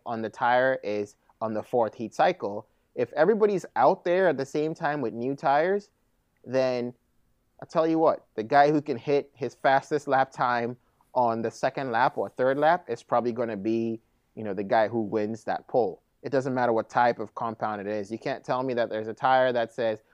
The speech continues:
"Oh, this tire is faster, uh, you know, on the third heat cycle,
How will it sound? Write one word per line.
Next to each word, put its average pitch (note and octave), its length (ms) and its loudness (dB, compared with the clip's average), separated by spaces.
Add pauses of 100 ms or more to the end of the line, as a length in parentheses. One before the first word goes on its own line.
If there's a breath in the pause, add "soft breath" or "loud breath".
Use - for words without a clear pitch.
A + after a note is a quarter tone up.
(260 soft breath)
"Oh, C3+ 360 4 (800)
this D3 200 4
tire C#3 300 6
is A2 200 -4
faster, B2+ 720 2 (840)
uh, A#2 120 -6
you A2+ 120 -4
know, A2 160 -2
on A2 440 -6
the A2+ 100 -4
third C3 340 2
heat E3 160 -2
cycle, G#2 600 -4